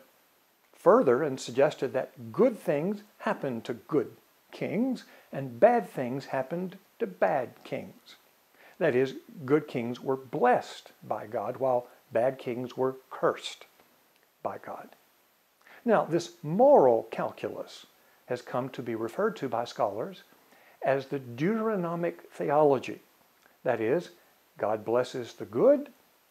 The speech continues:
and God curses the bad. This was the theology at work among Job's friends, you will recall, who counseled him, "Confess, Job, God doesn't punish good people. There must be some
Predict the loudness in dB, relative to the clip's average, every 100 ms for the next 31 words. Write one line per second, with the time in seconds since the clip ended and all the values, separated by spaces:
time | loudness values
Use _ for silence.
0 | _ -14 -2 -2 -2 -4 -2 -2 -4 -8
1 | -10 -10 -8 -8 -10 -14 -20 _ _ _
2 | _ _ _ _ -18 6 8 8 0 -2
3 | -4 2 4 6 4 0 -4 -2 -2 -2
4 | -4 -6 -8 -12 -4 2 2 0 -8 _
5 | -6 0 2 2 -4 -12 -20 -16 -16 -16
6 | _ _ _ _ _ -10 -4 -2 -2 2
7 | 4 6 4 -2 -4 -2 -2 -2 -4 -2
8 | -2 -2 -2 0 2 2 0 2 6 6
9 | 6 4 4 4 2 0 -4 -4 -4 -6
10 | -12 -20 -16 -2 0 0 0 0 4 4
11 | 6 4 2 0 -2 -2 -4 -6